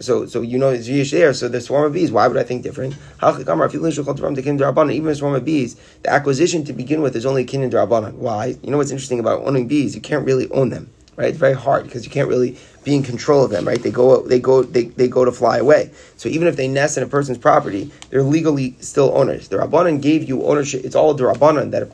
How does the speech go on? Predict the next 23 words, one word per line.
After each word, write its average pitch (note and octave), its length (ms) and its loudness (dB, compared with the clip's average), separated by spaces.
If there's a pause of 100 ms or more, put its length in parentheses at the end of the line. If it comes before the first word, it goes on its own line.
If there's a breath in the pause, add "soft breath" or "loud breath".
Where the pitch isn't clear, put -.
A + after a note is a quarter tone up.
a, - 340 -12
a, - 20 -10 (480)
bees D3 260 -4
can B2+ 160 -4
be B2 80 -2
privately A#2 500 2
owned. B2 220 0 (320 loud breath)
So - 180 -4
I D3 220 4
would C3+ 180 0
say, D#3+ 220 4
since E3+ 240 -6
the D#3 100 4
whole C#3+ 240 2
ownership D3+ 360 -2
of A2 160 -4
bees C#3+ 180 -2
to - 80 -10
begin C#3+ 220 0
with B2 160 -2
is G#2+ 40 -10
the G#2 60 -4
Rabbanan, B2+ 300 2